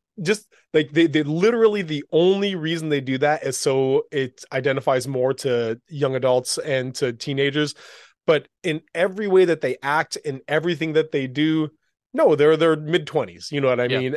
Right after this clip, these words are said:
Speaker 1: And they're, they're young people for sure, but they're not sixteen years old. So it, it's just, it was frustrating to me that, like,
Speaker 2: <laughs>
Speaker 1: and then, like, you know, it, they, with his seventeen-year-olds, and I'm like, "No, no, I know seventeen-year-olds. That's not a seventeen-year-old." <laughs>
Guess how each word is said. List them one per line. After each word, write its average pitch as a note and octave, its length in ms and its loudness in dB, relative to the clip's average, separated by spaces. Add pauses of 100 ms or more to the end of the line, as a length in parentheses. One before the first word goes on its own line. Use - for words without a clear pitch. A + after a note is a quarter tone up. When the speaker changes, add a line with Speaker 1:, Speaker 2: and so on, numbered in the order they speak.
Speaker 1:
And C3+ 280 -2
they're, E3 560 0
they're D#3 160 2
young G#3+ 260 4
people D3 340 -2
for D3 240 -4
sure, D#3 460 0
but C3+ 260 0 (380)
they're G#3+ 100 -2
not C4 200 0 (140)
sixteen E3 600 -4
years D#3 240 0
old. C3+ 360 2
So C3 240 2 (680)
it, F3+ 160 -10
it's F3 200 -2
just, E3+ 200 -2
it F3 80 -2
was D3+ 240 -2
frustrating E3 580 0
to C#3+ 80 0
me D3+ 220 -2
that, C3 280 0
like, C3 260 0
Speaker 2:
<laughs> - 20 -20
Speaker 1:
and D3+ 240 0
then, F3+ 200 2
like, D3+ 200 2 (240)
you D#3+ 80 -2
know, C#3 180 4
it, E3 240 -6
they, D#3 180 -2
with F#3 200 4
his F3 200 2
seventeen-year-olds, D#3+ 1160 2
and F3 100 -2
I'm F3 60 2
like, F3 160 -2
"No, E3 420 2
no, F#3 480 2 (100)
I E3+ 120 2
know F#3+ 180 4
seventeen-year-olds. C#3+ 920 0
That's - 240 -2
not D#3 160 2
a - 20 4
seventeen-year-old." A#2 840 -4
<laughs> B2 60 -4